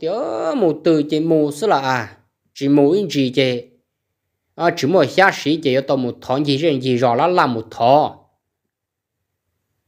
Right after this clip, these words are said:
Chế bỏ năng lý thì lại hại trâu yếu năng lý thì ơ, trong tổng đó là nhớ chỉ để thế chỉ ta kỳ cỡ, giờ năng lý cho,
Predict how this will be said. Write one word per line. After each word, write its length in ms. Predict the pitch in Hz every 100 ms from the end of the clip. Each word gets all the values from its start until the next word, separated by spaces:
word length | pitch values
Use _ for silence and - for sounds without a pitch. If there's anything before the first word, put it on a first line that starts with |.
| _ _ _ _
Chế 300 | 156 160 151
bỏ 240 | 147 180 175
năng 160 | 208
lý 220 | 156 147
thì 160 | 139 190
lại 140 | 170
hại 240 | 123 131 131
trâu 140 | 147
yếu 140 | 147 147
năng 160 | 185
lý 180 | 143 139 120 -
thì 80 |
ơ, 200 | 127 190 240 196 151 _ _ _ _ _ _ _ _ _ _ _ _ _ _
trong 240 | 175 185 170
tổng 180 | 139 123
đó 100 | 139
là 140 | 135
nhớ 180 | 127 175
chỉ 140 | - 120
để 160 | 160 185
thế 160 | 185
chỉ 180 | 180 117
ta 200 | - 147
kỳ 220 | - 123
cỡ, 180 | 110 107
giờ 140 | 98
năng 160 | 123 160
lý 160 | 127 117 -
cho, 400 | 165 147 139